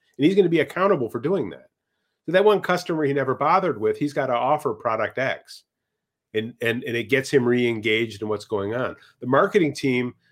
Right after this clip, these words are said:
just recognized that there's twenty new nursing homes in the, in the neighborhood. It will automatically be on his prospect list. There's gonna be the initial offering and there's accountability to do it. So now he's gotta get back to work. And then the last one,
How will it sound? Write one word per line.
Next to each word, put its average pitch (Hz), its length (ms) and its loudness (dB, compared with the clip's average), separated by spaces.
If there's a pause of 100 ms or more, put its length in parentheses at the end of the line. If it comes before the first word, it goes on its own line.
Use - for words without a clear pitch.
(180)
just 220 260 4
recognized 139 720 -2
that 120 80 -10
there's 123 180 -2
twenty 175 300 0
new 151 360 2
nursing 156 340 0
homes 101 260 -6
in 107 100 -4
the, 107 380 -4
in 113 100 -6
the 110 60 -2
neighborhood. 113 580 2 (1200)
It 139 160 4
will 135 140 6
automatically 139 540 2
be 127 220 -2
on 139 120 0
his 131 140 -6
prospect 123 560 -6
list. 165 320 -2
There's 110 200 -8
gonna 104 200 -4
be 113 180 -6
the 110 120 -4
initial 104 340 -4
offering 151 600 -4
and 107 120 -8
there's 107 220 -2
accountability 107 680 -2
to 95 120 -16
do 135 200 2
it. 107 140 -2
So 104 120 -6
now 120 240 0
he's 120 140 -6
gotta 110 180 -4
get 107 160 -8
back 110 200 -6
to 101 60 -12
work. 123 340 -10 (300)
And 123 80 -4
then 127 80 0
the 117 80 -2
last 170 400 0
one, 107 300 -4